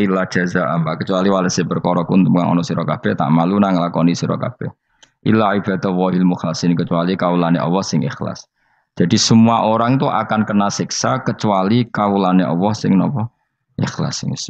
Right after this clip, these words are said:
wis ikhlas wis pokoke enak-enak ibadah ikhlas mun nang ngandel kula ibadah paling nyaman ikhlas. Mulang ya mulang ae mergo perintah Allah. Cek murid temroh hake guru cek ora buan sak karep-karepe pokoke mulang ya mulang ae.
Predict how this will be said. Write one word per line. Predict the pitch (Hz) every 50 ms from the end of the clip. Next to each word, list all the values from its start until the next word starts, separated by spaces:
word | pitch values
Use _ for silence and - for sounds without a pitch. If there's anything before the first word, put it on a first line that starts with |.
| 78
wis | 76 78 - - -
ikhlas | - 95 - - - 85 82 -
wis | 98 92
pokoke | 82 85 85 85 80 87
enak-enak | 87 85 87 85 82 73 85 85 82 78 85 90 87
ibadah | - 80 80 - 87 90 87 90
ikhlas | - - - 85 - -
mun | 107 110 104 92
nang | 90 90 90
ngandel | 90 87 - 90 -
kula | 101 92 90 87 87 92
ibadah | - - - - - 104
paling | 98 82 98 92 92 92 92
nyaman | 90 98 95 90 80
ikhlas. | 85 - - - - -
Mulang | 110 107 110 117 131 143
ya | 139 123
mulang | 117 117 110 107 110 107 104 101
ae | 110 117 107
mergo | 104 101 - - 95
perintah | - 95 95 90 90 87
Allah. | 80 78 90 90 90 - - _ _ _ _ - - - - - _ _ - -
Cek | 143
murid | 135 135 123 120 123 117 -
temroh | 135 120 117 117 120 107
hake | - 107 104 101 110 120 - -
guru | 139 123 113 123 143 131
cek | - 147
ora | 110 123 123 113 110 107 - - _ -
buan | 190 196 147 107
sak | 101 95 92 90
karep-karepe | 101 101 101 92 - 98 98 95 85 - 95 92
pokoke | 85 95 87 113 113
mulang | 110 107 104 117 123 120 107
ya | 98
mulang | 95 92 90 87 90 90 -
ae. | - 117